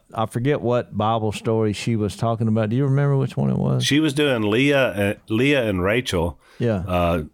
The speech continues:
Speaker 2: Jacob's wives, you know, and
Speaker 1: That's it.
Speaker 2: kind of the tension. And it, you know,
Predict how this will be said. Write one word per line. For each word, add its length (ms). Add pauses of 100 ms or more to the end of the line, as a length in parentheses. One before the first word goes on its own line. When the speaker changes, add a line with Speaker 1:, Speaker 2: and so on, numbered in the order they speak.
Speaker 2:
Jacob's 600
wives, 600
you 120
know, 120
and 240
Speaker 1:
That's 40
it. 80
Speaker 2:
kind 180
of 80
the 100
tension. 560
And 220 (180)
it, 140
you 140
know, 60